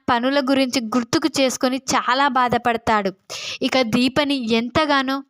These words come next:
అవమానించాను, ఇక దీప ఈ నా మనవరాలని తెలుసుకోలేకపోయాను అని శివనారాయణ కూడా చాలా బాధపడుతూ ఉంటాడు. ఈ విధంగా పారిజాతం తన మనవరాల్ని కోటీశ్వరాలు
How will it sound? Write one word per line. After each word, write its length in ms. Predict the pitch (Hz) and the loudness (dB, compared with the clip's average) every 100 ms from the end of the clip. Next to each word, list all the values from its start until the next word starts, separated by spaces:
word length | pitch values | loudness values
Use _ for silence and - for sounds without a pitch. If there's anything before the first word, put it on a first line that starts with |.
| - | -2
అవమానించాను, 840 | 208 220 247 262 247 233 240 214 208 196 - - - - - 254 | 0 2 2 0 -2 0 0 2 0 -6 -18 -16 -12 -12 -6 -4
ఇక 240 | 240 262 226 | 0 0 0
దీప 340 | 208 240 247 254 247 - - - | 0 0 2 0 -2 -6 -14 -4
ఈ 80 | 262 262 | -2 2
నా 140 | 247 | 2
మనవరాలని 800 | 254 240 247 294 294 277 269 254 262 - | 2 2 2 4 4 4 2 -2 -6 -2
తెలుసుకోలేకపోయాను 1200 | 254 247 247 285 262 240 233 226 226 214 208 190 - - | 0 0 -2 0 2 2 0 0 2 2 0 -4 -6 -2
అని 200 | 269 285 | 0 0
శివనారాయణ 880 | - 240 240 269 269 254 247 240 233 | 0 0 2 2 2 0 2 0 -2
కూడా 300 | 233 226 226 - - | 0 2 0 -2 -6
చాలా 360 | 247 208 226 233 208 | 0 2 2 0 -2
బాధపడుతూ 680 | 202 196 226 233 240 226 247 | 0 2 2 2 0 2 2
ఉంటాడు. 460 | 240 220 208 196 180 - - - - - - 294 | 2 0 0 0 0 -6 -20 -18 -16 -16 -6 0
ఈ 120 | 320 | 2
విధంగా 580 | 277 269 262 311 311 277 277 - | 4 2 2 0 2 0 -2 0
పారిజాతం 720 | 247 262 320 294 294 269 269 311 - | 2 2 2 2 2 2 0 -2 -2
తన 200 | 277 277 285 277 359 320 | 0 2 0 -2 -6 -2
మనవరాల్ని 640 | 233 247 285 311 294 277 277 | 0 2 4 4 2 0 -6
కోటీశ్వరాలు 1000 | - 240 269 285 - 294 269 262 254 | 0 2 2 0 0 0 2 0 -2